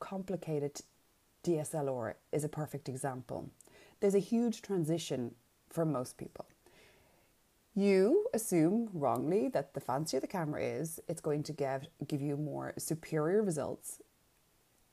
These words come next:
that n-, everybody will just surpass everybody. But this is rarely the case.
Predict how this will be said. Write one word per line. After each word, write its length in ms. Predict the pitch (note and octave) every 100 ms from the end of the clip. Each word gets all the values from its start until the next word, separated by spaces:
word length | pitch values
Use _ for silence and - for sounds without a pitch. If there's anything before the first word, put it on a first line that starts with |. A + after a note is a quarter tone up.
| _ - -
that 100 | G#3
n-, 280 | G3+ G#3 G3+
everybody 500 | F#3 E3 D#3+ D3 C#3 -
will 140 | D#3+
just 240 | D#3 D#3 -
surpass 440 | D#3+ D3 C#3 - -
everybody. 480 | B2+ B2+ - - - _ - - - - - - _ _ _ _ -
But 160 | C4 C#4+
this 180 | C4
is 180 | B3+ A3+ -
rarely 540 | F3 D#3+ E3+ D#3+ D#3
the 100 | D3+
case. 480 | D3 B2+ G#2+ -